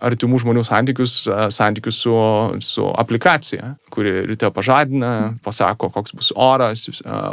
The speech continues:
palinki geros dienos, išlydint į darbą, tada paklausia, kaip sekasi, kai grįžti namo ir panašiai. Tai įdomiausia turbūt, kas vyksta ir kas, a, man pačiam yra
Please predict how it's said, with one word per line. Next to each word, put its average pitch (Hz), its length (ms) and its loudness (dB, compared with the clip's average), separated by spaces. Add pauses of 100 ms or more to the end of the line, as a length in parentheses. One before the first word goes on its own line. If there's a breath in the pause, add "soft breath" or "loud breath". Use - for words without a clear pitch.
palinki 110 360 -4
geros 107 280 0
dienos, 104 320 -6
išlydint 110 400 -6
į 113 80 -2
darbą, 117 440 0 (520 loud breath)
tada 107 160 2
paklausia, - 400 0
kaip - 160 -6
sekasi, 104 380 -2
kai 107 100 -6
grįžti 104 320 -6
namo 98 240 -4
ir 110 80 -8
panašiai. 117 460 -2 (340 loud breath)
Tai 131 180 8 (600)
įdomiausia 135 540 2
turbūt, 190 240 -8
kas - 160 -2
vyksta 175 340 -2
ir 113 100 -2
kas, - 440 -2
a, 107 200 -2
man 117 320 2
pačiam 110 320 -2
yra 113 140 0